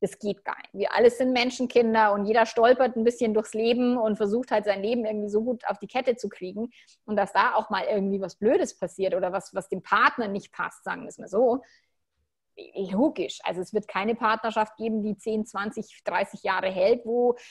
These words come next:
wo niemals eine Verletzung passiert oder wo der Partner sich immer so verhält, dass es der andere sagt, „Ah, so ein toller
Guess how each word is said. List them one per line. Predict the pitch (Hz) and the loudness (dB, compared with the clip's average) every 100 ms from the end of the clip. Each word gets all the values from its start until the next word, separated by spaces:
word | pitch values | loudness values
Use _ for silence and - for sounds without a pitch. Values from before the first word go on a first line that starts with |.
| - - | -18 -2
wo | 233 233 | 4 6
niemals | 240 233 254 262 254 208 226 | 6 4 6 4 4 2 0
eine | 226 | -4
Verletzung | - 208 254 320 - 226 | -2 0 0 -4 -6 -6
passiert | - 170 - - - - | -6 -12 -10 -8 -6 -4
oder | 175 190 | -4 -2
wo | 208 | -2
der | 202 202 202 214 | 0 2 2 0
Partner | 208 202 226 | -4 -4 -6
sich | 214 208 | -6 -4
immer | 240 339 285 | -2 0 0
so | 247 | 0
verhält, | 226 214 202 214 | 0 2 2 2
dass | 208 196 | 0 -4
es | - | -4
der | 190 | -4
andere | 220 214 208 | -4 -6 -6
sagt, | 196 226 | -8 -6
„Ah, | 254 240 202 | -8 -8 -10
so | - 226 | -6 -6
ein | 180 | -6
toller | - 262 208 | -2 2 2